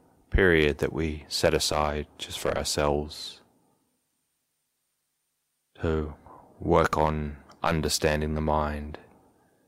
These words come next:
and not allowing it to be pulled around by the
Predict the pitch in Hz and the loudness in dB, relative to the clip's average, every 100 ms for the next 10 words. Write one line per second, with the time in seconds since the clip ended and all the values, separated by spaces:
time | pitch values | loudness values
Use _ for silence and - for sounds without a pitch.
0 | _ _ _ _ _ _ _ _ _ _ | _ _ _ _ _ _ _ _ _ _
1 | _ _ _ - 80 80 78 76 76 76 | _ _ _ -6 -2 2 2 2 2 0
2 | 78 76 73 - 76 78 76 76 - _ | 0 -2 -4 -8 -6 -6 -6 -10 -18 _
3 | _ 92 87 78 73 76 76 73 73 - | _ 0 4 4 4 2 -2 -4 -8 -4
4 | 73 73 73 71 | -2 -2 -4 -6